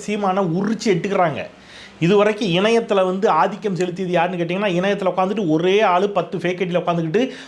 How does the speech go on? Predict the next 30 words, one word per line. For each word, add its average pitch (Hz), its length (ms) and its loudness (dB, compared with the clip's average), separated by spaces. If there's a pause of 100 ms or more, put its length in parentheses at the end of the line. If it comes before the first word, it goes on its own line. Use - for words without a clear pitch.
(120)
வர்றவன் 190 320 2
போறவனெல்லாம் 175 420 0
கெட்ட 185 280 0
வார்த்தையில 180 40 0
திட்டிக்கிட்டு 165 680 0 (300)
எல்லாரையும் 185 580 4
வந்து 175 320 2
இணையத்துல 185 680 2
வந்து 175 200 -2
தாக்குதல் 180 380 -2
நடத்தி 165 380 -2
இணையத்திலேயே 214 540 4
ஒரு 220 120 2
கட்சி 170 260 -2
இருக்கிற 185 220 0
மாதிரி 190 220 -2
பில்டப் 190 160 0
பண்ணிட்டு 175 240 -4
இருந்தது 175 220 -2
யாருன்னு 165 300 0
கேட்டிங்கன்னா, 156 680 -2
சீமான், 180 420 0 (520)
சீமானுடைய 175 340 2
ஆதரவாளர்கள். 147 520 2 (360)
ஆனா 180 180 2
இன்னைக்கு 180 840 0 (360)
விஜயனுடைய 208 560 2
ஒரு 165 180 2
மிகப்பெரிய 220 560 0 (100)
ஃபேன்ஸ், 160 480 -2